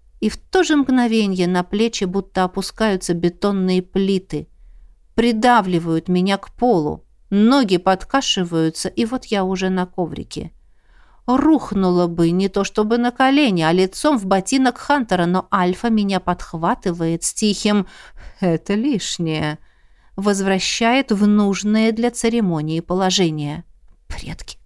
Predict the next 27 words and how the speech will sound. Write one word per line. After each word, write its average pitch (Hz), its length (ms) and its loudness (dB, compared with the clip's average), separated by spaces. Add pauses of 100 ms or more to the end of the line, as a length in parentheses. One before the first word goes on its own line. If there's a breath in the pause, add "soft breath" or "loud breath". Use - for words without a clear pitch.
какой - 560 -12
стыд! - 840 0 (840)
Мой 277 360 4
судорожный 233 800 2
вдох, 233 480 0
наверно, 233 420 2
слышен 269 580 2
во 240 120 6
всем 247 340 0
особняке, 294 760 2 (340 loud breath)
поэтому 202 460 0
я 208 160 2
стараюсь 208 580 0
взять 185 320 0
себя 180 300 2
в 175 80 -2
руки 202 300 -2
и 285 120 -8
рассматриваю 175 760 -2
коврик. 160 540 -4 (640)
Только 226 300 0
чтобы 190 400 -2
не 165 140 -2
смотреть 170 520 -4
Хантеру - 460 -6
в - 100 -18
глаза. 180 500 -6